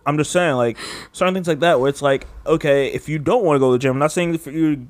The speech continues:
go, you know, spend thirty minutes, an hour to go work out and make sure your, your heart is healthy. But, like, okay, let's cut back on, like, the coffee or the soda or, or,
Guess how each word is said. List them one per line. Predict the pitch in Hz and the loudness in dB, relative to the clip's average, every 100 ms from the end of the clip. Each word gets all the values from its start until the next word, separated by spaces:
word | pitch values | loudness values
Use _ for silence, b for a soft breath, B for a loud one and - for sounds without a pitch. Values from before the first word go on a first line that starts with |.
| _ | _
go, | - 156 160 151 | -2 0 0 -2
you | 135 135 | -6 -2
know, | 123 - | -2 -6
spend | - 151 156 143 117 b b b | -2 0 0 -2 -10 b b b
thirty | 165 156 | 0 0
minutes, | 147 151 143 | 0 -2 -4
an | 120 | -2
hour | 143 147 143 | 2 2 4
to | |
go | 139 | 4
work | 143 143 139 | 4 4 2
out | 147 131 | 2 2
and | 131 | -2
make | 135 | -6
sure | 143 | -6
your, | 139 131 123 | -2 0 0
your | 101 120 | -2 -2
heart | 123 160 113 | 0 -2 -2
is | |
healthy. | 123 117 113 113 117 b b b _ | -2 -2 -2 -6 -6 b b b _
But, | 131 | 0
like, | 139 - | 0 0
okay, | 156 135 | -2 0
let's | 139 | 0
cut | - 170 | 0 -2
back | 156 147 147 | 0 0 0
on, | 135 | -2
like, | 131 | -6
the | - | -6
coffee | 156 143 139 123 | 0 0 0 -4
or | |
the | 113 | -4
soda | - 135 131 117 | 0 2 4 2
or, | 113 110 | 2 0
or, | 107 117 117 110 | -2 0 0 -2